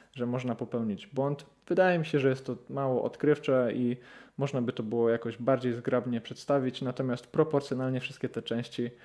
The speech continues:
e, wyglądają podobnie. No i też to, co, to, co myślę, że wielu z czytelników może w pewnym sensie czy też odstraszać albo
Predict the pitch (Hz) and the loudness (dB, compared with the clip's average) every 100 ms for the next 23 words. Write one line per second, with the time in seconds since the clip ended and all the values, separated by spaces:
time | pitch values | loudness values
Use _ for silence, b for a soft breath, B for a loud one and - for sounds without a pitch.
0 | B B B - 123 120 113 110 120 110 | B B B -8 -2 0 0 -2 -2 -2
1 | 117 113 107 104 107 113 104 101 - - | -2 0 0 0 -2 -2 -2 -4 -8 -14
2 | _ _ _ B B 160 233 240 - 214 | _ _ _ B B 2 2 2 6 6
3 | 214 - 165 185 180 - 165 151 147 147 | 6 -2 0 4 4 4 6 6 4 -2
4 | 156 156 151 147 151 - 143 139 131 143 | -6 -4 -2 0 -2 0 0 2 2 6
5 | 139 135 131 127 127 123 123 123 139 135 | 6 6 2 0 0 2 2 0 -2 0
6 | 131 127 131 131 123 123 120 - - - | 0 -4 -6 -4 0 0 0 -6 -12 -4
7 | 135 135 131 127 127 117 - - - 117 | -2 -2 -6 -8 -6 -8 -8 -10 -8 -10
8 | - 151 170 170 143 135 117 117 - | -2 2 4 4 2 2 2 -2 -4